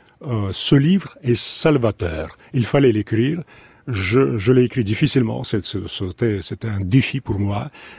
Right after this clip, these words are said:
un défi d'écriture, ou ainsi, un défi d'idées. Et il fallait l'écrire pour une raison très simple. S'il y a dans ce monde une seule âme à sauver, si cette âme est sauvée,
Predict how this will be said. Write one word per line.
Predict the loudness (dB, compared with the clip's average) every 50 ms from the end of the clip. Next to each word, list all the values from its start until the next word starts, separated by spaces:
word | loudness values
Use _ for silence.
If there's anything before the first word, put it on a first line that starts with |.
| -6
un | -4 -2
défi | 0 0 -2 -2 -2 -2 -2
d'écriture, | -2 -2 -2 -2 -4 -4 -2 0 0 2 2 0 -2
ou | -4 -6
ainsi, | -6 -6 -4 -4 -4 -4 -4 -4
un | -4 -4
défi | -4 -4 -4 -6 -6
d'idées. | -4 0 2 4 4 4 2 0 -6 -20 -20 -20 -20 -20 -20 -20 -20 -14 _ 2
Et | 4 4 4 4 0 -2 -4
il | -2 -2 0 2
fallait | 4 4 4 4
l'écrire | 4 2 0 0 0 0
pour | 0 0 0 2
une | 2 4
raison | 2 2 2 0 -2 -2
très | -2 -2 -2
simple. | -2 -2 -4 -6 -6 -8 -10 -14 -16 -16 _ _ -12
S'il | -4 0 2 4 6
y | 6
a | 4
dans | 4 2 -2
ce | -2 -4 -4 -4
monde | -4 -4 -6 -8 -10 -12 -8 -4
une | -2 -2 -2
seule | 2 4 4 4 4 2 _ _ 0
âme | 2 4 4 2 0 -4 -10 -14 -10 -6
à | -4 -2
sauver, | 0 2 2 2 2 0
si | 0 0 0 0
cette | 0 -4 -2 0 2 2 4 4
âme | 2 2 2 -2 -4
est | -4 -4 -2
sauvée, | 0 2 4 4 4 4 2 0 -2